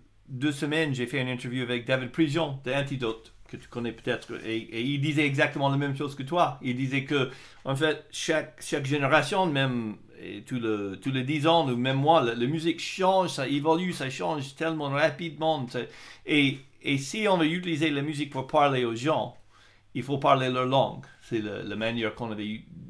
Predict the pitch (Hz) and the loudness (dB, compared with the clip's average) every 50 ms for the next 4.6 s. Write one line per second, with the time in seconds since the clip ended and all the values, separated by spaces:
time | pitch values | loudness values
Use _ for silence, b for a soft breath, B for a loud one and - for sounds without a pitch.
0 | - 131 135 139 135 120 120 117 107 120 113 110 - - 113 110 110 - 113 110 | -14 -10 -6 -4 -4 -4 -4 -4 -2 -2 -2 -2 -2 -4 -6 -6 -6 -6 -6 -6
1 | 95 - - - 110 104 110 107 107 104 104 98 95 92 - 101 98 113 117 110 | -6 -8 -10 -12 -6 -2 -2 -2 -2 -2 -6 -10 -10 -6 -6 -6 -4 -6 -6 -4
2 | - 127 120 120 123 120 117 117 120 123 131 123 110 113 107 107 110 214 - 120 | -2 0 0 0 0 -2 -2 -2 0 0 0 0 0 -2 -4 -4 -4 -4 -4 -2
3 | 123 143 151 151 147 147 156 160 165 160 151 143 131 120 113 - 143 135 143 139 | 0 2 4 4 4 6 6 6 6 6 4 0 0 -2 -4 -4 -6 -4 -4 -4
4 | - 135 131 - 160 170 185 185 165 135 135 | -2 -2 -2 0 2 4 6 6 6 4 2